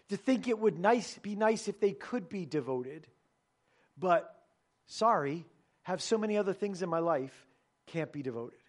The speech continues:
But these new believers devoted themselves. It is a choice. And the verb tense tells us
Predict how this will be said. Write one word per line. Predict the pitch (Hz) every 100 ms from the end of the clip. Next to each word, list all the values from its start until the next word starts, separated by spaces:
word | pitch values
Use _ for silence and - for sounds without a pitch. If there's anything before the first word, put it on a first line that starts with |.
| _ _ _ _ _ _ _ _ _ _ _ _ _ _ _ _ _ _ _ _
But | 185 180
these | 277 370 262
new | 262 311
believers | 269 247 339 330 170 240 - - _ _ _ _ _ _ _ _ _
devoted | 202 170 254 294 294 175
themselves. | 156 127 151 120 - -
It | 196
is | 202 165
a | 160
choice. | - - 330 240 - - -
And | 185 202
the |
verb | 202 349 392 381
tense | - 208 -
tells | - 262 254
us | 208